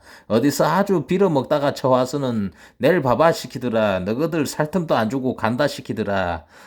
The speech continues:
내일 보자인 거지 시키더라." 불쌍하다, 진짜 불쌍한 인생, 뭐, 요런 식으로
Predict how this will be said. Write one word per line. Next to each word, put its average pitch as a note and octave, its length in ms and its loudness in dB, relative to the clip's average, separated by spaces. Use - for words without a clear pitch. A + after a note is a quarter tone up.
내일 C#3+ 240 4
보자인 C#3+ 440 2
거지 D3 240 0
시키더라." G2 840 -2
불쌍하다, D3 680 2
진짜 D#3+ 340 -2
불쌍한 B2+ 460 -2
인생, G#2+ 480 -2
뭐, A2 160 -2
요런 D3 240 -2
식으로 D3 600 -2